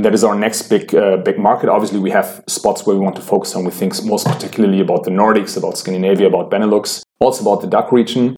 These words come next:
But beyond that, we also have a very global ambition. And that is, first of all, obviously the, the American markets, but even more so maybe the, the Asian markets, because what our technology enables is not only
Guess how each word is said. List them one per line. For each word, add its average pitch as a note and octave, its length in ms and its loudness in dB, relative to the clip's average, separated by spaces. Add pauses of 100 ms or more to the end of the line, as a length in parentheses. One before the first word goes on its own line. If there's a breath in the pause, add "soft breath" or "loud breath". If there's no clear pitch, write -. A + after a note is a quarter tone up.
But - 240 -2
beyond C#3 300 4
that, A#2 120 2
we A2+ 60 -2
also A2 240 0
have G#2 80 4
a G2 60 0
very G#2 180 4
global G#2+ 320 4
ambition. F#2 480 -6 (160)
And G#2 100 0
that G#2 120 4
is, G2 100 0
first A#2 260 4
of A#2 60 -2
all, G#2+ 240 2
obviously G#2 500 2
the, F#2 280 6
the F#2 180 0
American G#2 400 0
markets, F#2+ 380 -2
but - 400 -2
even C#3 200 4
more A#2+ 200 6
so - 160 -6
maybe G2 280 0
the, F#2 220 4
the F#2 240 0
Asian A#2 240 4
markets, F#2 320 -2
because - 320 -8
what G2 240 0
our B2 160 4
technology A2 560 0
enables G2+ 340 0
is - 80 -8
not G#2 160 2
only G2 380 -4